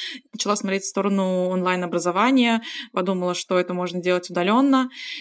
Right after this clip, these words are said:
В целом, вот на самом деле, вот весь год я именно в этом и развиваюсь.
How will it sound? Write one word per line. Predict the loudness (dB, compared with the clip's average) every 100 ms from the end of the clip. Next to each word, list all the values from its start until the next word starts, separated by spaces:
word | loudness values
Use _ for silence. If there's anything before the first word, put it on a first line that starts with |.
| -10
В | 0
целом, | 4 6 4
вот | 4
на | 2
самом | 2 2
деле, | 4 4
вот | 2 2
весь | 2 2
год | 2 0
я | 2 4 6 6 4
именно | 2 0 0 2 0
в | 2
этом | 0 0 -2 -2
и | -2 0 2 2
развиваюсь. | 0 -2 -8 -8 -8 -12